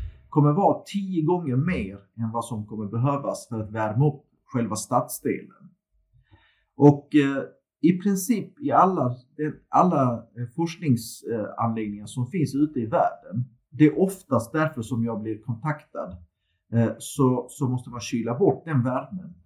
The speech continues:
Men där har vi utvecklat ett system, lågtempererat, eh, fjärrvärmenät, som vi då både har utvecklat, alltså det är ju forskning och, eh, men också risktagande.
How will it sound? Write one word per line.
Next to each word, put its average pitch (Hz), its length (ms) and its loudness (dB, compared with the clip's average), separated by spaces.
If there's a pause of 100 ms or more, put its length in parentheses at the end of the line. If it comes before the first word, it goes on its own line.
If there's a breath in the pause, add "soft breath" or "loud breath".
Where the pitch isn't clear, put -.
(280)
Men 127 140 4
där 190 160 6
har 180 140 4
vi 165 80 6
utvecklat 151 580 2
ett 113 120 -6
system, 117 680 -2 (120)
lågtempererat, 120 1300 -2
eh, 104 400 -8
fjärrvärmenät, 123 840 -2 (560)
som 131 320 6
vi 127 160 2
då 127 280 2
både 120 560 -6 (120)
har 120 240 2
utvecklat, 170 440 0
alltså 147 180 -8
det 139 80 0
är 123 200 2
ju 190 80 0 (120)
forskning 135 640 0 (320)
och, 131 420 4
eh, 123 300 -2
men 139 160 0
också - 320 -2
risktagande. 98 840 -2